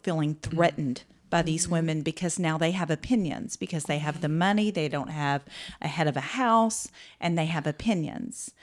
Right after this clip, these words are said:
Speaker 1: And, um, and so a lot of what Paul says in Scripture is really repeating what, um, let's say Cato the El-, is it Cato the Elder?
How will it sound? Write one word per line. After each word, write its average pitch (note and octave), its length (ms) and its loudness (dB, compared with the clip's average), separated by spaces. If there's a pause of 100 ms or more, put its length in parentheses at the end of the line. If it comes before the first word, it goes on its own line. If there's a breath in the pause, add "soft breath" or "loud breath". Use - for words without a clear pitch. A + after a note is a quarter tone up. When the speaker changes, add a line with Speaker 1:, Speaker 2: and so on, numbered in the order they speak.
(360 loud breath)
Speaker 1:
And, E3 460 0
um, D3+ 540 -2
and F#3 180 0
so F3 340 6
a F3 80 2
lot F#3 440 2 (140)
of F3 260 0
what D#3+ 280 0
Paul E3+ 720 4 (500)
says F3 840 2 (100)
in F3+ 140 2
Scripture E3+ 760 0 (440 loud breath)
is F#3+ 240 0
really A3 500 4
repeating F3 1160 0 (580)
what, F3 500 2 (120)
um, D#3+ 480 -2 (220)
let's E3 240 -2
say E3 160 2
Cato F3+ 420 2
the F3+ 180 2
El-, - 200 2
is E3 340 -4
it - 100 -8
Cato A3 440 0
the G3 200 0
Elder? G3+ 500 2